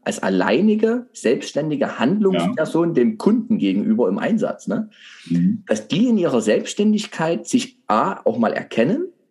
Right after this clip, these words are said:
Speaker 1: das als Verständnis von sich selber annehmen,
Speaker 2: Ja.
Speaker 1: im Schutz eines Unternehmens,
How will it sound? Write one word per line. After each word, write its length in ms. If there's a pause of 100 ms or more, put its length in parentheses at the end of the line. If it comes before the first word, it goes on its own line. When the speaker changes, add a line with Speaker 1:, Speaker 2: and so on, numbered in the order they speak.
(140)
Speaker 1:
das 220
als 160
Verständnis 680
von 200
sich 160
selber 280
annehmen, 420
Speaker 2:
Ja. 280 (380)
Speaker 1:
im 220
Schutz 380
eines 340
Unternehmens, 800